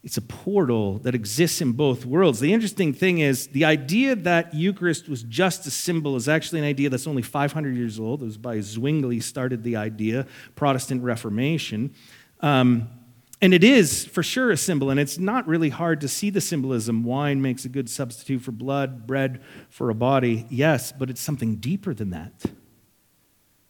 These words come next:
It's a portal into heavenly participation, into a different sort of time.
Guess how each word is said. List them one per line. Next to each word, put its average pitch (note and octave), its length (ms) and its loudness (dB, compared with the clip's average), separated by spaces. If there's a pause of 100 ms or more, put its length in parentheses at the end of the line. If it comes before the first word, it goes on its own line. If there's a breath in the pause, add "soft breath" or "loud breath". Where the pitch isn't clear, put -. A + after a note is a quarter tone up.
(500)
It's - 140 -6
a - 40 -4
portal C#3 800 2
into C3 720 0
heavenly C#3 560 -2
participation, B2 960 -6
into A#2+ 240 -4
a - 20 -6
different B2+ 420 -8
sort A2+ 380 -10
of - 160 -18
time. F2 760 -4